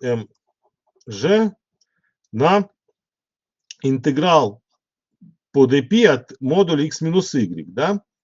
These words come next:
Но, применяя неравенство Каши, мы сразу получаем корень от интеграла от x минус y в квадрате по d p. То есть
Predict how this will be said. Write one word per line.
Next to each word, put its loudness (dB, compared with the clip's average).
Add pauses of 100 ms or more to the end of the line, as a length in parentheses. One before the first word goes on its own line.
Но, 2 (1120)
применяя 0
неравенство 0
Каши, -2
мы 0
сразу -4
получаем -6
корень 0 (1120)
от -4
интеграла 2
от -6
x -6
минус -6
y -4
в -20
квадрате -2
по -2
d 0
p. -10 (1200)
То 2
есть 0